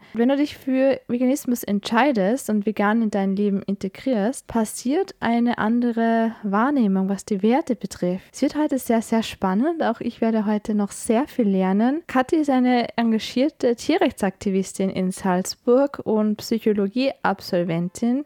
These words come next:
In ihrer Bachelorarbeit hat sie sich genauer und wissenschaftlich mit dem Thema befasst. Es geht um Werteunterschiede zwischen Veganern und Fleischessern und darüber hinaus, wie angenommene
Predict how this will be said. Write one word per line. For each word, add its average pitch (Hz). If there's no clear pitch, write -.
In 262
ihrer 277
Bachelorarbeit 233
hat 233
sie -
sich -
genauer 220
und 202
wissenschaftlich 240
mit 226
dem 202
Thema 208
befasst. -
Es 240
geht 277
um 254
Werteunterschiede 196
zwischen 220
Veganern 285
und 214
Fleischessern 196
und 190
darüber 262
hinaus, 233
wie 220
angenommene 226